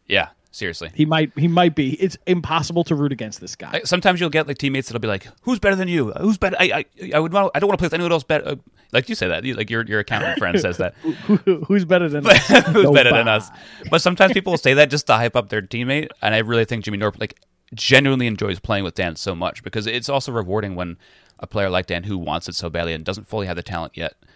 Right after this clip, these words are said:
Speaker 1: does succeed,
Speaker 2: Yeah.
Speaker 1: and I think Jimmy, like, really enjoys being there for that.
Speaker 2: I think,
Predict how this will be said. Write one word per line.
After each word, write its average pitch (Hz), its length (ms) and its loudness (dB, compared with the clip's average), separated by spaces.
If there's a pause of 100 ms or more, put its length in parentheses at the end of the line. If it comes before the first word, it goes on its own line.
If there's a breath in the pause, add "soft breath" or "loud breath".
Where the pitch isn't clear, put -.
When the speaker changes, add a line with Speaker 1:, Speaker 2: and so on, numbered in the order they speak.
(240 soft breath)
Speaker 1:
does 92 180 -2
succeed, 92 360 -2
Speaker 2:
Yeah. 85 100 -2
Speaker 1:
and 92 140 -4
I 87 40 -4
think 90 200 -8
Jimmy, 82 280 -6
like, 76 220 -10
really 95 320 -2
enjoys 82 260 -8
being 76 240 -14
there - 140 -14
for - 120 -18
that. 50 180 -12 (1160)
Speaker 2:
I - 60 -10
think, 262 320 0